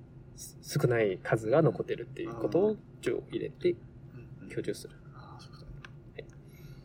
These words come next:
Speaker 1: それ以外。で、あと、三つ目の使い方。肯定。
Speaker 2: 肯定。うん。
Speaker 1: 自分の肯定か意思を
Speaker 2: うん。
Speaker 1: 表示する。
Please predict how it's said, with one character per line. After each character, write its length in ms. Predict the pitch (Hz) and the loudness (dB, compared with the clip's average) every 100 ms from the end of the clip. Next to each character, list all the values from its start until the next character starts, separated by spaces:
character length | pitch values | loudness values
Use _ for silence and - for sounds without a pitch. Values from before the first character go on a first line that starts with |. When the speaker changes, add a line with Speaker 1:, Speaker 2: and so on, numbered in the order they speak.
| - - - - - - - | -18 -18 -18 -18 -18 -18 -16
Speaker 1:
そ 60 | - | -14
れ 100 | - | -12
以 20 | |
外。 100 | - - - - - - - - - | -14 -16 -16 -18 -18 -18 -20 -8 2
で、 320 | 143 147 151 - | 4 6 2 -4
あ 60 | |
と、 320 | - 117 113 - - - | -2 0 0 -4 -12 -10
三 140 | - 117 - | -2 -2 -2
つ 140 | - | 0
目 500 | 123 120 120 120 123 - - | 2 2 0 -2 -6 -10 -2
の 100 | 156 | 0
使 240 | 156 - 110 | 0 -2 -4
い 60 | |
方。 260 | - - - - - - - - - - - | -4 -2 -2 -2 -14 -18 -16 -16 -16 -12 2
肯 280 | - 131 | 8 8
定。 320 | 147 - 143 175 - - | 6 4 2 0 -8 -8
Speaker 2:
肯 140 | 147 143 - | -4 -4 -6
定。 100 | 143 | -10
う 20 | 139 | -10
ん。 20 | |
Speaker 1:
自 160 | 139 113 | -6 -2
分 160 | 127 | 0
の 80 | 120 | 0
肯 260 | 117 123 117 | 0 2 0
定 200 | - 117 | 0 -2
か 280 | - 175 - | 6 6 6
意 80 | 147 139 - | 0 -2 4
思 60 | 120 | 6
を 120 | 123 - - | 6 0 -14
Speaker 2:
う 40 | |
ん。 120 | 110 104 - - - - - - - - - - | -14 -14 -16 -18 -16 -16 -16 -16 -18 -16 -16 4
Speaker 1:
表 240 | 131 113 - | 6 6 2
示 240 | - - | -8 -12
す 80 | |
る。 80 | - | -12